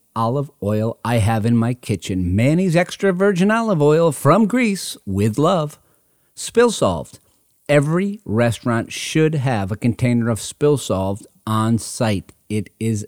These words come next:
a must. Spill Solved, the new standard in spill recovery. And of course, cooking something good dot com. The gift of good food is always in good taste. Why not give a great gift and save a little money this holiday season while you're at it?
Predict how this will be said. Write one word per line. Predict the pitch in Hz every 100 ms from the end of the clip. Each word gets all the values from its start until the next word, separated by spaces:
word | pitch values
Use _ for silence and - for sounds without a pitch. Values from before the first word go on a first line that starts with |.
| -
a | 107 107
must. | 104 107 110 92 - _ -
Spill | - - 170
Solved, | 151 170 160 156 - -
the | 101
new | 101 95 127
standard | 139 214 226 170 165 - _ _ _
in | 156 160
spill | - 92
recovery. | 95 98 135 113 101 90 - _ _ _ _ -
And | 233
of | 214
course, | 185 185
cooking | - 160 185 170
something | 156 143 170
good | 95 113 120
dot | 139 123 -
com. | - 190 180 175
The | 160
gift | 107 185 202 -
of | 226 196
good | 160 175
food | - 160 156
is | 156 139 - -
always | 135 151 143 101 98 113
in | 107
good | 98 104 -
taste. | 123 92 - - _ _ _
Why | 107 139
not | 185 180 165
give | 147 139
a | 87
great | - 135 165 -
gift | 143 139 -
and | 101
save | 95 - 117 143 170
a | 147
little | 123 135 143 143
money | 113 131 120
this | 104 101
holiday | - 98 95 92 92
season | - 113 107 127
while | 113 110
you're | 110
at | 120 127
it? | 92